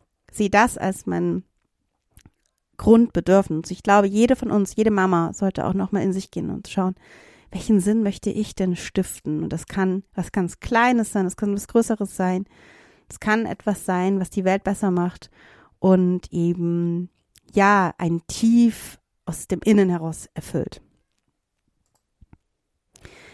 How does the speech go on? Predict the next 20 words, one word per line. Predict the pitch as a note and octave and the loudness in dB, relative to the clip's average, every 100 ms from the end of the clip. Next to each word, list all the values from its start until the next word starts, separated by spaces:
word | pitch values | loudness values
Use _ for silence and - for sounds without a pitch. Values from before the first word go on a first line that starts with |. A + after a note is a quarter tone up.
| - | -2
Genau, | D4 B3+ | 4 6
und | F3+ | 6
jetzt, | E3+ A#3+ - - | 6 4 2 -6
ähm, | - G#3+ G3 | 2 4 6
noch | F#3+ F#3 | 2 0
für | F#3 | 2
dich, | C4+ F#4+ - | 2 2 0
ähm, | G#3 F#3+ F#3+ F#3+ G3+ | 0 2 0 -2 -2
wir | F3+ | 2
sind | G#3 G#3+ - | 2 0 -2
jetzt | E3 - | -6 -6
schon | - F3+ | -4 -4
am | D#3+ | -4
Schluss. | - - G3 G#3+ F#4 - | -8 0 6 6 6 -2
Ich | - | -4
wiederhole | G3 F#3+ G#3+ | 2 6 6
noch | B3+ | 4
mal | A#3+ A3 | 2 0
ganz | G#3+ A3 | -2 -2
kurz, | - A#3 A3+ - | 2 4 2 -6